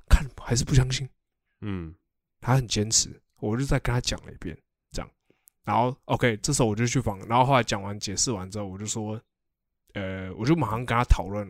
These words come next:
Speaker 1: 我接下来。”要干嘛，就是比如说我今天晚上要去别的地方睡觉嘛，或者什么之类，我就跟他，跟他讨论一下。
Speaker 2: 哦，讲一些这个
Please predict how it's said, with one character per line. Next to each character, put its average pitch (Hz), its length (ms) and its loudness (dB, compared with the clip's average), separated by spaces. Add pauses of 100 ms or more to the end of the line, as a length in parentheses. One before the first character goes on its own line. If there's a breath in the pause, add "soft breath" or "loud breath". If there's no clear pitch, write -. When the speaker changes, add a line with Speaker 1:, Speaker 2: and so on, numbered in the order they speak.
Speaker 1:
我 98 100 -12
接 110 140 -8
下 101 160 -6
来。” 78 180 -12 (520)
要 104 100 -8
干 98 180 -4
嘛， - 280 -18
就 113 100 -6
是 107 60 -6
比 107 100 -6
如 101 80 -6
说 113 100 -8
我 104 80 -4
今 110 160 -6
天 117 160 -6
晚 95 140 -10
上 110 180 -6
要 104 140 -4
去 107 220 -10
别 95 160 -8
的 95 60 -8
地 104 100 -10
方 101 120 -10
睡 190 200 -6
觉 87 200 -6
嘛， 82 160 -14
或 95 160 -10
者 101 60 -8
什 101 100 -14
么 - 200 -18
之 - 180 -16
类， 82 80 -12
我 78 60 -16
就 - 80 -14
跟 104 100 -8
他， 98 80 -8
跟 - 0 -
他 95 260 4
讨 87 120 2
论 90 80 -2
一 - 20 -8
下。 92 60 -12
Speaker 2:
哦， - 20 -10
讲 107 180 4
一 117 40 2
些 117 320 4
这 110 100 -2
个 92 560 0